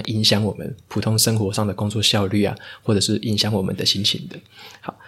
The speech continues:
那所以以上的话就是所谓的资讯爆炸带来的几个坏处，就是选择障碍，然后错失恐惧症，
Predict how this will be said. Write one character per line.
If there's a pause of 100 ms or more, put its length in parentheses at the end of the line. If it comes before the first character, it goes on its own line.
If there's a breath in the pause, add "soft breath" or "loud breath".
(140 loud breath)
那
所
以
以
上
的
话
就
是
所
谓
的
资
讯
爆
炸 (180)
带
来
的
几
个
坏
处， (160)
就
是
选
择
障
碍， (320 loud breath)
然
后
错
失
恐
惧
症，